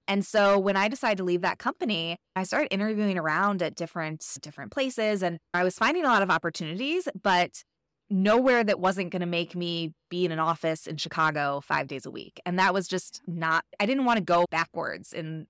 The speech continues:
in terms of the degree of control and freedom I felt in my life. And so I decided to, all right, let's see if I can figure out a way to make money on my own. And started that kind of journey of exploration, and it eventually led to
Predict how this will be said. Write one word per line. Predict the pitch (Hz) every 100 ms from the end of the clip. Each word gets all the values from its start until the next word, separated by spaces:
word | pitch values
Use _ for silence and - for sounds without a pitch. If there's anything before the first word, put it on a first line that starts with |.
| -
in | 160
terms | - 160 156
of | 156
the | 156 151 151 _ _ _
degree | 180 180 202 208
of | 180 156
control | - 170 - 160 269 233 165
and | 160 156
freedom | - 247 214
I |
felt | 151 151 -
in |
my | 147
life. | 147 156 165 -
And | 190 180
so | 196 185 180 _ _ _ _
I | 180 196
decided | 185 - 175 214 240 208
to, | - 208 202 196 202 202 202 - _ _ 185
all |
right, | 208
let's | 175 190
see | 247
if | 247
I | 262
can | 277 269 254 -
figure | - 233
out | 254
a | 240
way | 226
to |
make | 247 254
money | 226 262 254
on | 247
my | 240
own. | 247 262 151 151 - _ _
And | 196 190
started | - 175 190
that | 185 175 -
kind | 185
of | 180 170 160
journey | 175 185 190
of | 180
exploration, | 180 - 165 165 202 196 175
and | 160 160 _
it | 165
eventually | 160 160 - 175 165 165 170
led | 170 160 160 156
to | - 165 165 165